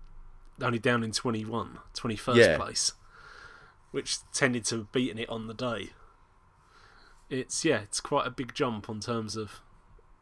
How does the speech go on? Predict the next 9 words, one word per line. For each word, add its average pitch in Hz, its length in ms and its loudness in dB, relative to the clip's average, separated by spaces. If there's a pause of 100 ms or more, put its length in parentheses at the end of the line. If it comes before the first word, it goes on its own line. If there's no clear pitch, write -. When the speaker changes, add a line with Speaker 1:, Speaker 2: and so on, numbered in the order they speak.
(180)
Speaker 1:
those 110 240 0
fans 110 420 -4
that 113 160 -6 (1300)
Speaker 2:
Sort - 200 -6
of, 117 60 -2
Speaker 1:
wanna 120 100 0
Speaker 2:
yeah. 113 60 4
Speaker 1:
watch 101 160 0
that. - 320 -8